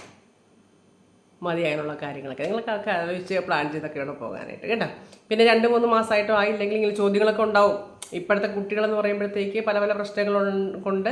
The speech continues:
അവർക്ക് കുട്ടികൾ ഉടനെ ഉണ്ടാകാത്തവരുണ്ട്, പിന്നെ വേ-, ഉടനെ വേണ്ടാന്ന് തീരുമാനിക്കുന്നുണ്ട്, കുട്ടികളെ വേണ്ടെന്ന് തീരുമാനിക്കുന്നവരുണ്ട്. അങ്ങനെ പല പല ആൾക്കാരുണ്ടാവും.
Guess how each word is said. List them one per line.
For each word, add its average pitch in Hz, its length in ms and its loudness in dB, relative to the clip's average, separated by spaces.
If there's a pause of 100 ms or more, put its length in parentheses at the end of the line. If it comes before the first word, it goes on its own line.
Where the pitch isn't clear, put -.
(120)
അവർക്ക് 202 500 -2
കുട്ടികൾ 196 320 -4
ഉടനെ 196 460 -2
ഉണ്ടാകാത്തവരുണ്ട്, 185 1160 -2 (420)
പിന്നെ 196 260 2
വേ-, 156 400 2 (120)
ഉടനെ 156 320 2
വേണ്ടാന്ന് 175 440 0
തീരുമാനിക്കുന്നുണ്ട്, 190 680 -2
കുട്ടികളെ 226 680 6
വേണ്ടെന്ന് 208 360 2
തീരുമാനിക്കുന്നവരുണ്ട്. 185 800 -6 (560)
അങ്ങനെ 175 300 -2
പല 185 260 4
പല 202 140 2 (260)
ആൾക്കാരുണ്ടാവും. 175 800 0